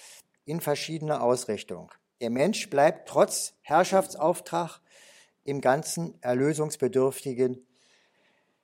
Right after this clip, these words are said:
kreatürlichen Zusammenhang. Soweit also der christlich-jüdische Naturbegriff und das menschliche Selbstverständnis darin.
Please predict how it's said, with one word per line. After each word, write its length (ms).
kreatürlichen 800
Zusammenhang. 720
Soweit 460
also 480
der 100
christlich-jüdische 1120
Naturbegriff 680
und 340
das 180
menschliche 540
Selbstverständnis 880
darin. 400